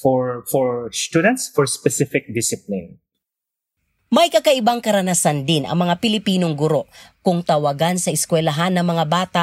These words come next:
Speaker 2: ang pag-uusapan dahil humahantong ito sa first name basis.
Speaker 1: But in, in schools, um,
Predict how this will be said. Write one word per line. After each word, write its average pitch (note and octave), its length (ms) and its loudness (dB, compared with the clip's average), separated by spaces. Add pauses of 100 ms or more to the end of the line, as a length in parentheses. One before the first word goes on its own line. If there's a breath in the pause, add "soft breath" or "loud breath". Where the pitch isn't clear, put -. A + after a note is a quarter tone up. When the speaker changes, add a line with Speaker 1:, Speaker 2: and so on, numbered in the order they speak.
Speaker 2:
ang G#3+ 160 -4
pag-uusapan F#3+ 880 0 (380 soft breath)
dahil C#3 480 0
humahantong E3 720 0
ito G3+ 260 2
sa C#4 220 0
first G3+ 420 -2
name A#3+ 300 0
basis. A3 720 0 (320)
Speaker 1:
But G3 240 4 (100)
in, A3 300 2
in G3+ 180 -2
schools, A#2+ 1000 -2 (180)
um, C#3+ 560 -2